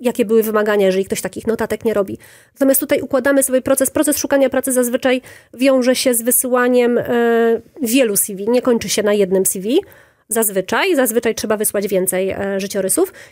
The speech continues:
I to jest ta ma-, te mapy myśli, one nam porządkują proces szukania pracy. E, proces szukania pracy, ale też proces dostosowania siebie do wymagań pracodawcy, bo być może na,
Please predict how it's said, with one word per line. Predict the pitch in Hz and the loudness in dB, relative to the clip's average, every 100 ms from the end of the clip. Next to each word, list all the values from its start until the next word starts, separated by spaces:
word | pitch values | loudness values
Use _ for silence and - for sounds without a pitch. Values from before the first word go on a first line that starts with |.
| - | -8
I | |
to | - 349 | -2 0
jest | 330 - - | 0 -2 -8
ta | - 285 | -2 2
ma-, | 285 | 2
te | - 277 | 0 0
mapy | 294 294 | 2 2
myśli, | 285 294 - | 0 0 0
one | 269 269 | 2 2
nam | 262 | 2
porządkują | 277 269 262 - 311 269 262 | 2 2 0 0 2 2 2
proces | - 247 233 | 0 -2 -2
szukania | - 202 190 | -4 -4 -4
pracy. | 180 165 - - _ _ _ _ - | -4 -8 -8 -10 _ _ _ _ -4
E, | 220 226 | 0 0
proces | 226 285 285 | 0 -2 0
szukania | 285 277 269 | -2 2 2
pracy, | 269 370 330 | 2 0 -2
ale | 240 233 | 0 -2
też | 233 - | -2 -6
proces | - 311 370 370 277 285 | -6 0 0 2 0 2
dostosowania | 233 226 - 214 302 285 | 2 2 -2 0 2 2
siebie | - 269 214 220 427 - _ _ _ _ - 214 | 2 0 0 0 0 -4 _ _ _ _ -10 -2
do | 254 269 | 0 2
wymagań | 285 269 262 254 | 4 4 4 0
pracodawcy, | 247 247 240 240 233 202 | 0 -2 0 -2 -2 -6
bo | 190 202 | -4 -4
być | - 208 - | -4 -6 -4
może | 262 285 320 247 | 2 4 4 2
na, | 220 | 0